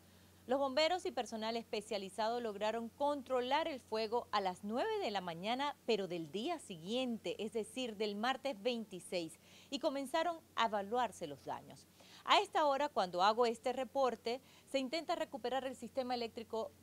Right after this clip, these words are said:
del país. La luz ha llegado a algunos estados parcialmente, y aquí, en Caracas, la capital, pero es inestable.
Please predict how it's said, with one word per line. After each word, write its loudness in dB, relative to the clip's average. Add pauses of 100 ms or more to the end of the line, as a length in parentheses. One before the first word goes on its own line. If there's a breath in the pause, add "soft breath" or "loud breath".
(160)
del -2
país. -2 (280 loud breath)
La 8
luz 0
ha 2
llegado 2
a 8
algunos 0
estados 0
parcialmente, -6
y 0
aquí, 0 (140)
en -8
Caracas, 2
la -4
capital, -4 (400 loud breath)
pero 8
es 4
inestable. -4